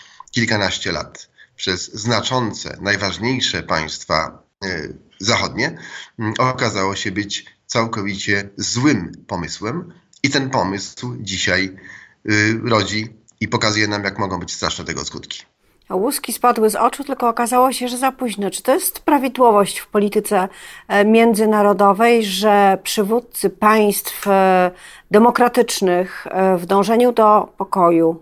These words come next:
Speaker 2: do stabilizacji, do zapewnienia dobrobytu swoim obywatelom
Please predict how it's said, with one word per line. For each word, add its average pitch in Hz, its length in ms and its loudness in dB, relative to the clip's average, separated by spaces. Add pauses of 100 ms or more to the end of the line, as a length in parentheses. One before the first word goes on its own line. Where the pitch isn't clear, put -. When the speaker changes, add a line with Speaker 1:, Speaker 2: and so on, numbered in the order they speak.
(100)
Speaker 2:
do 190 120 -8
stabilizacji, 202 920 0
do 190 140 0
zapewnienia 214 560 2
dobrobytu 220 600 4
swoim 202 380 2
obywatelom 185 680 2